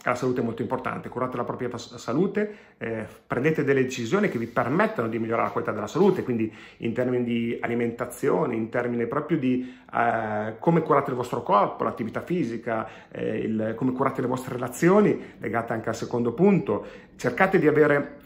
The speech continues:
un business, un'attività finanziario, un sostentamento finanziario a prova di, di, di blocchi, un qualcosa che vi permetta, eh, di vivere bene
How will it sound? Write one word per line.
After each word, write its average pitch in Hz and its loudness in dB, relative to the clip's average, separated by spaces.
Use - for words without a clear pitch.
un 135 2
business, 139 2
un'attività 135 2
finanziario, 127 2
un 117 -4
sostentamento 127 -4
finanziario 131 -2
a 113 -4
prova 143 2
di, 123 -4
di, 117 -2
di 113 -2
blocchi, 165 2
un - -10
qualcosa 139 -2
che 131 -4
vi 135 -2
permetta, 156 0
eh, 135 0
di 135 -2
vivere 160 6
bene 208 4